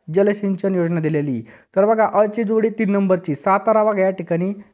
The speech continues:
जलसिंचन योजना कोणती? कन्हेर आहे. नाशिकमध्ये कोणती बघा? मुकणे. त्याच्यानंतर नांदेडमध्ये बघा, नांदेडमध्ये विष्णुपुरी आणि यवतमाळमध्ये बघा कोणती आहे?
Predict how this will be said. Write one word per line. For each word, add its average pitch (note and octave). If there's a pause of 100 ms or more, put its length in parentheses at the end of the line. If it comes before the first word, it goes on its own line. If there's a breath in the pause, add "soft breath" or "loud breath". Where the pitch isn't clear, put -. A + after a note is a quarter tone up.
(160)
जलसिंचन G3+
योजना F#3+
कोणती? F#3
कन्हेर F3
आहे. B2
नाशिकमध्ये G3+
कोणती G3
बघा? D#3 (540 soft breath)
मुकणे. F#3
त्याच्यानंतर G#3
नांदेडमध्ये G#3
बघा, C3+
नांदेडमध्ये F#3 (460 loud breath)
विष्णुपुरी G3+
आणि E3+
यवतमाळमध्ये G3+
बघा D#3
कोणती E3
आहे? F#3